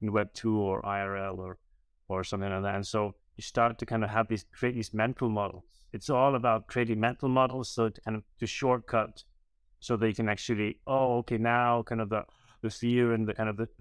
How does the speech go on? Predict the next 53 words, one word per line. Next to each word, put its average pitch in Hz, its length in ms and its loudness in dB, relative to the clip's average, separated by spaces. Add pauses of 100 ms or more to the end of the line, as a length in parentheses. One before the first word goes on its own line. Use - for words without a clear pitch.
fear 123 180 0
of 98 80 0
the 113 120 2
unknown 120 480 2
goes 120 240 2
away, 113 420 2
and 107 120 -2
you 107 100 0
start 110 260 -2
to - 100 -20
be 107 140 0
more 104 180 -4
cu-, - 280 -10
you're, 104 180 0
you're 104 260 -2
kind 107 260 -2
of, 98 80 -4 (500)
you, 110 180 -2 (600)
you're 101 120 -2
willing 113 260 4
to 110 100 -2
take 107 180 -4
a 101 40 -2
little 113 180 2
bit 107 120 -2
more 104 180 -2
risk 120 440 -2
'cause - 240 -10
you, 98 280 -6 (420)
um, 95 240 0
you 92 60 -4
feel 113 200 2
like 101 260 -2
you 92 60 -4
have 101 160 0
more 101 200 -4
control, 104 560 0
you 95 80 -2
have 98 40 -8
more 101 160 -2
understanding 104 440 -2
what's 95 140 -6
going 98 260 -2
on. 101 240 0
And 95 100 -10
so, 101 360 -2 (600)
um, 98 440 2 (420)
yeah, 104 160 2
I'm 110 80 2
kind 135 200 2
of 110 80 4
like, 107 200 0
uh, 98 220 -4